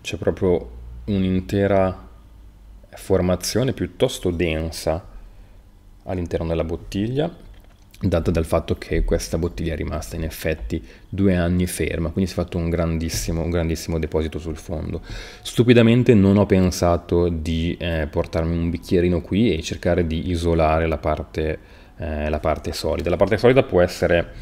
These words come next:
formata da tante cose diverse, può essere un fondo di lievito,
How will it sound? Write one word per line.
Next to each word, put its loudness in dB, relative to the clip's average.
formata 2
da 8
tante 4
cose 4
diverse, 2
può -2
essere 0
un -2
fondo 0
di 2
lievito, 2